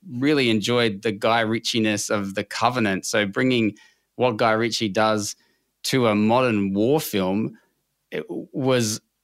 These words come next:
like, <laughs> re-, like the, I would, I don't know, on paper, I wouldn't have necessarily thought that would work that well. I thought he might go too over the top, too bombastic, and I didn't find that he did at all with The Covenant.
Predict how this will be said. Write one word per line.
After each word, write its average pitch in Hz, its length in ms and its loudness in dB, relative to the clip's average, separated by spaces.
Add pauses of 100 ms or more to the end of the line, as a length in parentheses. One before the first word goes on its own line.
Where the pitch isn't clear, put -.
(240)
like, 117 220 -2
<laughs> - 0 -
re-, 127 180 0 (220)
like 110 220 -2
the, 120 220 -2
I 131 120 4
would, 156 180 2
I 147 100 4
don't 160 140 2
know, 151 160 4
on 139 140 2
paper, 175 320 0
I 143 40 4
wouldn't 143 220 2
have 131 80 2
necessarily 127 300 0
thought 120 220 -2
that 107 120 2
would 104 160 0
work 120 240 2
that 110 160 2
well. 107 220 2
I 107 60 0
thought 117 200 0
he 120 100 2
might 117 200 2
go 107 160 0
too 120 200 0
over 110 140 2
the 107 100 0
top, 104 280 -2
too 120 120 0
bombastic, 104 540 0
and 101 80 0
I 107 80 2
didn't 104 200 0
find 104 260 0
that 98 60 -2
he 95 100 0
did 101 240 -2
at 92 140 -2
all 92 360 -4
with 95 120 -8
The 98 40 -6
Covenant. 87 420 -6